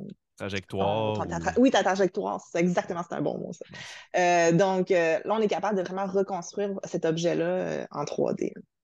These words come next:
Speaker 1: Mais, euh, OK, mais là, t'as-tu besoin d'avoir, c'est juste des, c'est purement des photos. Il y a pas de lidar en plus, il y a pas, euh, y-,
Speaker 2: On peut combiner
Speaker 1: ou
Speaker 2: avec le
Speaker 1: ju-,
Speaker 2: lidar.
Speaker 1: OK,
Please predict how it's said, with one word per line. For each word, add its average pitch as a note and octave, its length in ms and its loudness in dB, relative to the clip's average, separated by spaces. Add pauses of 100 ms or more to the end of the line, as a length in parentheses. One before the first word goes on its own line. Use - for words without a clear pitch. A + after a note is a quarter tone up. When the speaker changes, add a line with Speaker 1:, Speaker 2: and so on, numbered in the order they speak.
(340)
Speaker 1:
Mais, A#2 240 -4
euh, A2 60 -6 (140)
OK, G#2 120 -6 (100)
mais A#2 120 -4
là, C#3+ 180 -4 (440)
t'as-tu A2 220 -6
besoin G#2+ 440 -2
d'avoir, G2 440 0
c'est G2 140 -8
juste A#2+ 180 -6
des, G2+ 180 -4
c'est - 200 -14
purement B2 240 0
des A2+ 80 -2
photos. F#2+ 240 -6
Il F2 40 -4
y - 20 -6
a - 20 -6
pas A2 120 -2
de G2 100 0
lidar G2 500 -2
en F#2 100 -4
plus, C3 400 -4
il F#2 40 -8
y - 20 -2
a D#2+ 40 -4
pas, G#2 120 -6
euh, G2 320 -2
y-, - 140 -12 (100)
Speaker 2:
On G#3 140 -2
peut E4+ 140 0
combiner D4 500 2
Speaker 1:
ou G#3+ 60 0
Speaker 2:
avec E3+ 160 -2
le D#3+ 60 0
Speaker 1:
ju-, D3 60 0
Speaker 2:
lidar. - 380 -6
Speaker 1:
OK, G2 160 -8